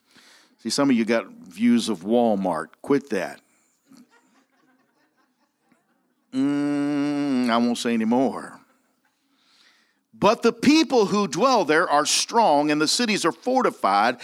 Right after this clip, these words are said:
and very large. Moreover, there we saw the sons of Anak." Of course, Anak was a father of giants. Verse twenty-nine, "Amalek dwells in the land of the south.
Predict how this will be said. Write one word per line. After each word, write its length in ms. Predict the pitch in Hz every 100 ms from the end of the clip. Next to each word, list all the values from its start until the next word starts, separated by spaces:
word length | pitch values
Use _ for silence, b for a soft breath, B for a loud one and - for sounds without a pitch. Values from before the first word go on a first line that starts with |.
| B B
and 220 | 135 117
very 340 | 92 160 170
large. 560 | 165 170 160 90 90 - B
Moreover, 960 | 127 165 190 160 180 269 240 123 110 240 b b b
there 320 | - 160 190
we 160 | 147 143
saw 300 | - 151 151
the 100 | 135
sons 340 | - 160 151
of 80 | 151 156
Anak." 380 | 180 147 101
Of 80 | 107
course, 240 | 120 117 -
Anak 440 | 147 165 156 120 -
was 400 | 120 117 120 117
a 120 | 123
father 420 | - 127 117 110
of 160 | 110 92
giants. 840 | 90 120 123 113 87 78 - - - _ _ _ _ _ _ _ _ _ _ _ _ _ _ _ _ 107
Verse 200 | 135 -
twenty-nine, 560 | 131 131 127 120 117 - b b b
"Amalek 540 | 175 233 220 175 151
dwells 400 | 139 147 143 139
in 80 | 151
the 100 | 139
land 520 | 135 139 151 160 170 -
of 200 | 139 131
the 80 | 120
south. 720 | 123 - 156 175 202 - -